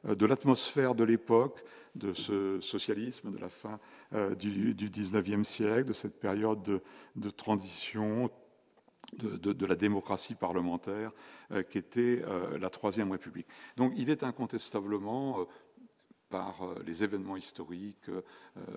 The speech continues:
les, les, les, les contemporains dont il a été proche, l'esprit, euh, de l'époque,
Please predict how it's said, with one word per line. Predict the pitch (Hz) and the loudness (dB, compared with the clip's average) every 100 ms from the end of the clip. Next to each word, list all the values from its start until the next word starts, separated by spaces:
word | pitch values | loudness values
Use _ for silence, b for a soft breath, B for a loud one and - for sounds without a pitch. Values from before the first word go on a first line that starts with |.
| 98 | -8
les, | 92 92 - 82 - 85 | -6 -4 -4 -6 -6 -6
les, | 92 90 | -6 -6
les, | 98 95 - - - - 92 | -8 -12 -14 -18 -20 -16 -10
les | 101 | -10
contemporains | - 101 98 95 101 107 101 | -8 -10 -8 -10 -6 -4 -4
dont | 90 90 | -4 -2
il | 92 | -2
a | |
été | 85 - 87 | -2 -6 -10
proche, | - - 95 110 - 90 | -6 -2 0 0 -4 -2
l'esprit, | 92 - - - 107 B B B | 0 -2 -4 -10 -10 B B B
euh, | 92 87 | -6 -6
de | 80 90 | -4 -6
l'époque, | 87 - 101 113 - | -6 -2 0 0 -4